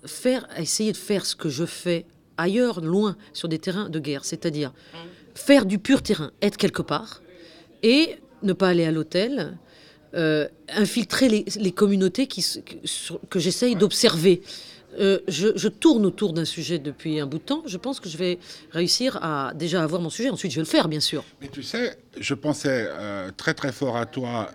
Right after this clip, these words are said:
Speaker 2: euh, l'autre jour parce que je vis à cent mètres de l-,
Speaker 1: C'est vrai qu'ils parlent très
Speaker 2: ils font, ils parlent très fort, mais ils font des affaires.
Speaker 1: Ils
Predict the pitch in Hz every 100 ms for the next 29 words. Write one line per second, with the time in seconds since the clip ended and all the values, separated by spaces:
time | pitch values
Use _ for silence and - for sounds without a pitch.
0 | - 98 92 92 85 92 104 127 110 190
1 | 214 139 127 - 123 117 98 120 104 196
2 | 190 - - 110 104 101 92 90 - -
3 | - - - _ - - - - - -
4 | 147 170 190 123 117 - - - - -
5 | - - - - 143 104 135 135 - 127
6 | 120 123 156 127 107 120 110 107 107 -
7 | 104 104